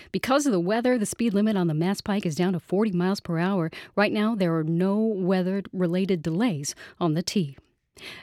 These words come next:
Massachusetts Attorney General Andrea Campbell says her office will balance local and national issues when it comes to being the state's top lawyer. Campbell made those comments on Radio Boston.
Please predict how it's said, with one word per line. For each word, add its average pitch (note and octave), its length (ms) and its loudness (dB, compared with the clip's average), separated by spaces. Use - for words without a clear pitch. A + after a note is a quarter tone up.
Massachusetts E3+ 580 -2
Attorney E3 320 2
General E3 400 2
Andrea E3+ 380 -2
Campbell F3+ 460 -2
says F#3+ 340 -2
her A3+ 200 -2
office G#3 440 -4
will D#3+ 100 -2
balance G3+ 640 -2
local A3+ 580 -2
and F#3 160 0
national G#3 480 -2
issues F3 480 -4
when D#3+ 120 -2
it D3+ 60 -4
comes F#3+ 220 -6
to E3+ 80 -8
being F3+ 240 0
the D3+ 40 -4
state's F#3+ 340 -8
top F#3+ 300 -6
lawyer. F3+ 320 -2
Campbell D#3 280 -2
made D#3 220 -4
those D3+ 140 -8
comments F3 420 -2
on E3 200 -2
Radio F#3 340 -2
Boston. G3 600 -6